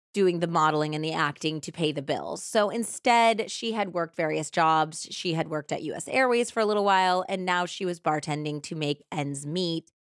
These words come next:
and, of course, give herself the flexible schedule to go to castings and have time to work out and maintain her looks. Tracy was a trainer at a local gym, so they had a lot in common.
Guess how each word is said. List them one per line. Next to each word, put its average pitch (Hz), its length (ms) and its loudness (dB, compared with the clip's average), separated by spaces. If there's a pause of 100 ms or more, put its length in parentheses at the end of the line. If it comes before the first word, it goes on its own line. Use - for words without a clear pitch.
(100)
and, 285 120 2
of 277 80 0
course, 226 300 2
give 190 180 0
herself 180 380 0
the 165 80 -4
flexible 165 440 -2
schedule 165 600 0
to 156 280 -6
go 156 160 0
to 151 80 -6
castings 139 840 -4
and 143 220 -6
have 135 120 -8
time 131 180 -8
to 139 80 -10
work 175 220 -10
out 190 800 0
and 165 100 -2
maintain 151 360 -4
her 139 120 -8
looks. 120 460 -8 (640)
Tracy 302 320 2
was 294 80 2
a 269 60 -4
trainer 196 340 2
at 190 80 2
a 190 40 4
local 160 300 0
gym, 160 560 2
so 226 160 -6
they 277 80 4
had 480 240 4
a 440 60 6
lot 285 100 4
in 240 80 -10
common. 170 540 -2